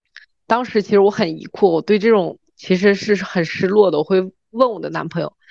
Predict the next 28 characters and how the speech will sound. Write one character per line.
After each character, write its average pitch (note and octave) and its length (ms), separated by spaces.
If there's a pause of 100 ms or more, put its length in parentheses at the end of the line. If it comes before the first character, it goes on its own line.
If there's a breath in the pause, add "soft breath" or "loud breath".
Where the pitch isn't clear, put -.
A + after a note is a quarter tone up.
(320 loud breath)
我 F3+ 80
说 G#3+ 180
：“我 G#3 100
觉 F3+ 140
得 F#3+ 100
很 G3 200
伤 F#3 260
心， F3+ 240
这 E3 100
样， D#3+ 220 (420 soft breath)
就 G3 120
是 G3 220
我 F3+ 120
们 E3+ 380
很 E3+ 280
花 F#3+ 280
心 G3 240
血 F#3+ 260
做 G3 300
了 F3+ 80
一 - 20
个 E3+ 100
地 F#3 200
方， E3+ 240
可 - 160
能 D#3 240
大 F3+ 260
家， - 60